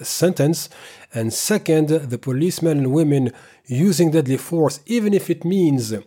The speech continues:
hiding behind the le-, piece of legislation that allows them to, is, is not a-, acceptable. Why? Because how come the gendarmerie, which is the military police, does not have as many, as high a body count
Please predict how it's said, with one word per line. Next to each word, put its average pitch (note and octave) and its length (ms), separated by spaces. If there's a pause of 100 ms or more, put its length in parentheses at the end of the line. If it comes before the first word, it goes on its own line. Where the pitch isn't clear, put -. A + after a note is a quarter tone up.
(440)
hiding D3 500
behind C3 560
the B2 220
le-, C3 180
piece - 260
of D#3 120
legislation C#3+ 580
that B2 140
allows B2+ 380
them A2+ 360
to, G#3 300 (640)
is, D3 220
is D3+ 180
not F#3+ 160
a-, F3 320 (100)
acceptable. D3 720 (100)
Why? D#3+ 640
Because C#3+ 540 (680)
how F#3+ 220
come F3+ 360
the C#3 140
gendarmerie, C3+ 640
which E3+ 260
is C#3+ 280
the C3 100
military D3 500
police, B2+ 560 (340)
does C#3 240
not F3+ 200
have D#3 280
as C3 160
many, C#3+ 460
as C3 220
high D3+ 140
a C3+ 100
body C#3 240
count D3 340